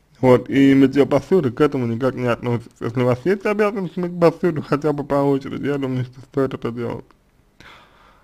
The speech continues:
А, кстати, её подружка провозгласила меня самый плохой. И что? Вот вы понимаете, как это звучит? Её подружка провозгла-, провозгласила меня самой плохой.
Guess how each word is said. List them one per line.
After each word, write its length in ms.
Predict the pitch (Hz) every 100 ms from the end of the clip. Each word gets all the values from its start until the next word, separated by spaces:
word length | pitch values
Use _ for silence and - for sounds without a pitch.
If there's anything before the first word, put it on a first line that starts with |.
| _ _ - _
А, 340 | 139 147 147 139
кстати, 340 | - 226 214
её 160 | 180 180
подружка 520 | 160 160 180 175 147
провозгласила 640 | 143 143 143 143 143 170
меня 260 | 139 143 127
самый 280 | 135 131
плохой. 600 | 127 131 120 131 120 120 - _
И 160 | 139
что? 460 | 127 - - 117 113 113 - _ _ _ - _ _ _
Вот 200 | 139 131
вы 440 | 139 143 143 135 123 147 156 - - - -
понимаете, 380 | 139 165 262 -
как 200 | 131 120
это 140 | 120
звучит? 420 | 131 135 131 120 - _
Её 260 | - 151 147
подружка 540 | 120 131 175 208 -
провозгла-, 560 | 127 135 131 127 143 156 - 127
провозгласила 840 | 123 131 120 135 151 147 165 143 120
меня 520 | 123 127 165 269 - -
самой 320 | - 151 160 139
плохой. 680 | 127 131 - 143 135 -